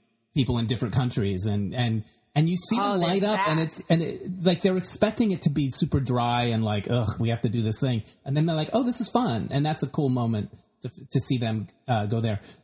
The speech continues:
Speaker 1: You talk about performing for the National Organization of Women. You, you got an offer to do that and kind of finding yourself there in a way, or, or realizing that you're, you're gay. Is that right?
Speaker 2: Oh, yeah. <laughs> Realizing.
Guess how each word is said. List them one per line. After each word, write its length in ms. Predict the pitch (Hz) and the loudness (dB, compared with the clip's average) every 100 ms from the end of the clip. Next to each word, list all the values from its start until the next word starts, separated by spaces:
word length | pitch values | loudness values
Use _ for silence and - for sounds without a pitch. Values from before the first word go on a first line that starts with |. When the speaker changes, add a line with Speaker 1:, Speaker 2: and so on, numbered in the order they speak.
| _ | _
Speaker 1:
You 100 | 165 | 0
talk 220 | 175 240 330 | 2 2 0
about 420 | 269 233 208 - | 0 0 -4 -2
performing 440 | 170 175 165 165 | 0 2 2 0
for 140 | 147 160 | 0 0
the 80 | 135 | 0
National 340 | 139 - 147 | 0 0 0
Organization 560 | 135 131 120 120 117 113 | 0 0 0 -2 0 -2
of 60 | |
Women. 400 | 110 123 98 98 | 0 0 -2 -2
You, 100 | 120 - | -4 -4
you 120 | 131 127 | -2 0
got 160 | 135 | 0
an 80 | 151 | 0
offer 240 | 151 151 | 0 0
to 80 | 131 | -2
do 200 | 117 131 | -2 0
that 380 | 123 113 110 - - _ _ 143 | 0 0 -4 -8 -20 _ _ 2
and 180 | 143 139 | 2 0
kind 240 | - 185 240 | -2 0 0
of 160 | 175 - _ _ _ _ _ _ _ - | -2 -8 _ _ _ _ _ _ _ -2
finding 340 | 156 233 247 | 0 2 0
yourself 460 | 110 - 107 95 - | 0 0 -2 -2 -4
there 240 | 117 95 | -2 -2
in 80 | 101 | -2
a 60 | 107 | -2
way, 240 | 107 104 | -2 -2
or, 100 | 113 - | -2 -2
or 120 | 131 | 0
realizing 540 | 135 143 147 143 147 135 | 0 0 0 0 0 -2
that 140 | 123 | -2
you're, 400 | 123 123 117 113 - - | -2 0 -2 -4 -8 -10
you're 160 | 127 | -6
gay. 300 | 123 170 110 | 0 0 0
Is 80 | 95 | -2
that 160 | 117 135 | -2 0
right? 340 | 131 160 214 - _ _ _ _ _ _ _ _ | 0 -2 -4 -8 _ _ _ _ _ _ _ _
Speaker 2:
Oh, 180 | 302 330 | 2 2
yeah. 480 | 330 247 180 165 - - 294 - - 262 | 2 0 0 0 -2 2 2 2 0 0
<laughs> 40 | 269 | 0
Realizing. 800 | 262 262 247 240 247 240 226 | 0 0 -2 -2 -2 -2 -2